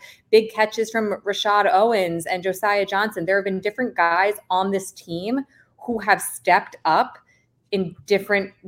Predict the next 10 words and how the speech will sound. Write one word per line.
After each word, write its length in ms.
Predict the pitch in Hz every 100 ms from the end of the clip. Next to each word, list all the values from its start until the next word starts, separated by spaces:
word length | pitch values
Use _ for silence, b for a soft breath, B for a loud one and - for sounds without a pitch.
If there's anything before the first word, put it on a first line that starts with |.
| 160
games, 540 | 170 170 220 285 277
which 240 | 208 208 214
I 100 | 208
think 460 | 208 220 220 220
is 200 | - 185
huge. 520 | - - 294 254 185 -
And 140 | 185
I 60 | 185
think 300 | 202 220 208
that, 200 | 196